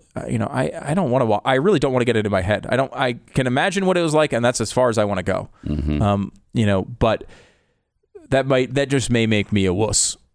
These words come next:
Speaker 1: and I'm pretty comfortable with that. I, I, I'm fine
Speaker 2: Mm.
Speaker 1: with it. I try not to watch these videos when they come out. When there's the, the video of someone getting run over with a car or being
Speaker 2: Mm-hmm.
Speaker 1: murdered,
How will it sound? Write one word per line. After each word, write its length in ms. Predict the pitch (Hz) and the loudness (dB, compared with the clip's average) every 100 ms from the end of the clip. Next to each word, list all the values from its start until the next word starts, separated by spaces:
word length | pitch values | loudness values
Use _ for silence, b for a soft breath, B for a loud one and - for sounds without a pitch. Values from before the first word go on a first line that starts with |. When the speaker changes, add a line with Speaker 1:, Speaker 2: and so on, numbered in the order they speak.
| - | -2
Speaker 1:
and 100 | 127 | 0
I'm 180 | 123 113 - - | 0 -2 -6 -6
pretty 460 | - - 214 175 | -4 2 4 4
comfortable 520 | 139 120 98 90 87 | 2 0 0 -2 -2
with 100 | 90 | -4
that. 200 | - - _ _ | -6 -8 _ _
I, 240 | 117 120 123 | -4 0 0
I, 240 | 123 131 | 0 0
I'm 100 | 123 | -2
fine 280 | 120 143 143 | -2 -2 0
Speaker 2:
Mm. 20 | |
Speaker 1:
with 100 | 143 | 2
it. 60 | 135 | 0
I 120 | 127 | 0
try 260 | 123 - 165 | -2 -2 -2
not 320 | 127 117 131 | 0 0 0
to 80 | 120 | 0
watch 340 | 107 104 - | 2 0 0
these 180 | 117 107 | -2 0
videos 380 | 107 104 104 101 | 0 2 2 2
when 120 | 104 | 0
they 80 | 101 | 0
come 200 | - 104 | -2 0
out. 200 | 101 - | 0 0
When 160 | 113 110 | 0 0
there's 220 | 120 117 | 0 0
the, 140 | 123 | -2
the 180 | 120 123 | -2 -2
video 300 | 117 120 117 | 0 2 2
of 100 | 113 | 2
someone 260 | - 120 117 | 0 0 0
getting 200 | 117 113 | 0 0
run 220 | 110 113 | 2 2
over 160 | 113 | 2
with 120 | 113 113 | 2 0
a 60 | |
car 420 | 113 107 107 110 - B | 2 2 4 2 -2 B
or 100 | 107 | -2
being 280 | 101 110 113 | 2 2 0
Speaker 2:
Mm-hmm. 180 | - 120 | 0 0
Speaker 1:
murdered, 580 | 117 113 110 110 110 | 2 2 4 4 2